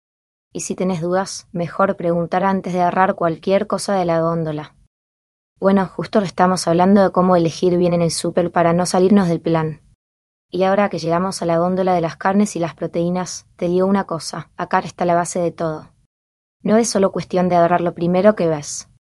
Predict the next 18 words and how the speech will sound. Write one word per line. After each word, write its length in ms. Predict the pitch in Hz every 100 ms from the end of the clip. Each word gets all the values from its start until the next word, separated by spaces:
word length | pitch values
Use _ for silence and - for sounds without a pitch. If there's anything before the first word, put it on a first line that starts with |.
| _ _ _ _ _
Hay 180 | 190 202
un 100 | 202
porqué 300 | 190 180 185
detrás 320 | 180 196 180
de 100 | 185
cada 220 | 190 185 180
opción. 520 | - - 160 156 - _ _ _ _ _ _ _
Empecemos 520 | 190 190 202 208 202 -
por 140 | 175
lo 140 | 170
que 120 | 170 165
sí 220 | - 185
podés 340 | 185 185 -
llevar 240 | 185 180 185
sin 220 | 185 175
pensarlo 500 | 180 170 - 180 175
dos 180 | 175 160
veces. 600 | 170 - 156 - -